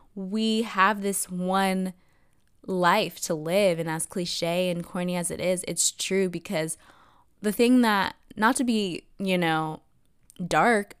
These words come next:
but, like, the one thing that we all have in common is that we are all gonna pass away at some point. And so we can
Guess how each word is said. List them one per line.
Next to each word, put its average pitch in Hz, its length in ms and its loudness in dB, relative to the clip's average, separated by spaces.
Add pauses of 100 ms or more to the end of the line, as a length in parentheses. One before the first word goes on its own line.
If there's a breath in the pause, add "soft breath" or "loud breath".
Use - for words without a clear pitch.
but, 202 180 4
like, 185 280 2
the 202 120 6
one 220 280 2
thing 220 160 0
that 190 100 0
we 180 120 -2
all 180 180 0
have 202 180 -2
in 185 120 -2
common 180 500 -2
is 175 180 -4
that 165 260 -2
we 170 140 -2
are 165 80 0
all 165 160 0
gonna 170 220 -2
pass - 440 -4 (140)
away 156 380 -2 (340)
at 170 140 -4
some 165 180 -4
point. 156 340 -8 (540 loud breath)
And 208 680 4
so 202 720 4 (340 soft breath)
we 208 260 0
can 214 600 -2